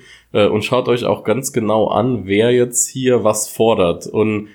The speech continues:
wer diese Krise nutzen möchte, um eventuell seinen eigenen Reichtum noch weiter anzuhäufen,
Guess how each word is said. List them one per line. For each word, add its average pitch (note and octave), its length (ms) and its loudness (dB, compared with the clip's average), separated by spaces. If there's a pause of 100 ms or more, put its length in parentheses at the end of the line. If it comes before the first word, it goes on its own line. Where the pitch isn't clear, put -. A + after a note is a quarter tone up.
(120)
wer A2+ 140 2
diese A#2 260 -4
Krise A#2 320 -4
nutzen B2+ 400 -2
möchte, C3 560 0 (220)
um A#2 200 0
eventuell G#2+ 480 2
seinen G2+ 200 0
eigenen G#2+ 320 0
Reichtum G#2+ 480 -2
noch G#2 160 -2
weiter G#2 320 2 (160)
anzuhäufen, D3+ 880 0